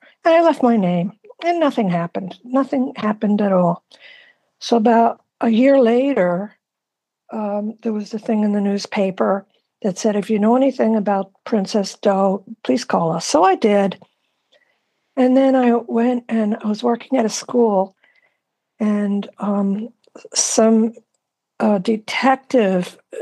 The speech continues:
in this real cool, like, young kid's car, um, picks me up after I decide that I would be hypnotized. So he picks me up at the school, and my principal let me out.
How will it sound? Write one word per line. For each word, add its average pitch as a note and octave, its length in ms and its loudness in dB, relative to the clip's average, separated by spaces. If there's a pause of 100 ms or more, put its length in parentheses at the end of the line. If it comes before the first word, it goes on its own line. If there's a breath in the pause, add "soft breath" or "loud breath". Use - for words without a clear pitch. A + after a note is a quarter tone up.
(120)
in G#3+ 160 2
this G#3 380 -6
real A3 380 0 (340)
cool, A3 680 0 (300)
like, A#3 220 -4 (120)
young A3 320 4
kid's A3 400 -2
car, G#3+ 640 0 (920)
um, G3+ 560 -4 (280)
picks - 260 -6
me B3 120 0
up G#3+ 240 -2
after G#3 360 -4
I A3 160 -2
decide G#3 800 -4 (260 soft breath)
that G#3 140 -2
I G3+ 140 0
would G3 640 0
be A3+ 160 -2
hypnotized. F#3 840 -4 (420 soft breath)
So A#3+ 180 0
he A3+ 160 0
picks A3 340 -4
me A3 120 0
up G3 140 -4
at A3+ 100 -6
the A3 80 -2
school, G3 500 -2
and G3 140 -2
my G3 160 -2
principal G3 540 0
let G3+ 180 0
me G3+ 180 0
out. F#3 320 0